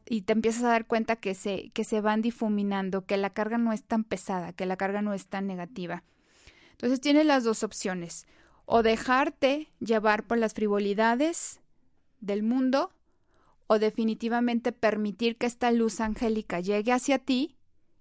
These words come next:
y se puedan aclarar lo, el panorama que de repente no ves con claridad.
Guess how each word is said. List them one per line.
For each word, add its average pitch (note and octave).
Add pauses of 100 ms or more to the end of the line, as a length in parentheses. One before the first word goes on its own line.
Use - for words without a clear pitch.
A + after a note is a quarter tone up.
y G#3+
se G3+
puedan G#3
aclarar G3
lo, G#3+
el G#3+
panorama G#3+
que A3+
de F#3+
repente G3+
no G#3
ves - (100)
con G3
claridad. F#3